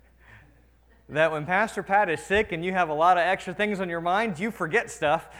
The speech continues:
And, uh, thank you for being flexible. Children ages three years old through fifth grade gonna be dismissed to Bible Explorers.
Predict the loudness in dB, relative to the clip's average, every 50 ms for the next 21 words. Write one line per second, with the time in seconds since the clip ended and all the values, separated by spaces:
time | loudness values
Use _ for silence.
0 | -20 -16 -8 -4 -4 -2 -2 -2 -2 -2 -4 -6 -6 -6 -4 -2 -2 -2 -4 -6
1 | -8 -8 -6 -8 -10 -10 -8 -8 -8 -8 -8 -6 -6 -6 -6 -6 -8 -8 -8 -8
2 | -8 -4 -2 -2 -2 -2 -4 -6 -4 -4 -4 -4 -4 -6 -10 -10 -8 -6 -6 -4
3 | -2 -4 -2 -2 -2 -2 -2 -2 -4 -10 -10 -10 -10 -10 -8 -8 -8 -8 -8 -10
4 | -8 -6 -6 -4 -6 -6 -8 -8 -8 -8 -10 -12 -12 -12 -10 -10 -10 -10 -12 -16
5 | -12 -10 -8 -6 -6 -6 -8 -10 -12 -12 -16 -20 _ -10 -8 -8 -8 -8 -8 -10
6 | -12 -16 -18 -20